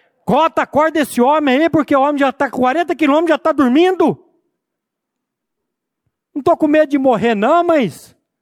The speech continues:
a minha netinha vai fazer um ano aí, no,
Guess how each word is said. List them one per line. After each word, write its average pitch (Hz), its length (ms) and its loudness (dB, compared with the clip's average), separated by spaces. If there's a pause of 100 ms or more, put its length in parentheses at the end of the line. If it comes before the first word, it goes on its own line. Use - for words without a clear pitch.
(1040)
a - 100 -8
minha 311 180 2
netinha 294 440 0
vai 311 140 0
fazer 269 300 0
um 233 180 0
ano 302 220 0
aí, 285 200 0
no, 247 360 -2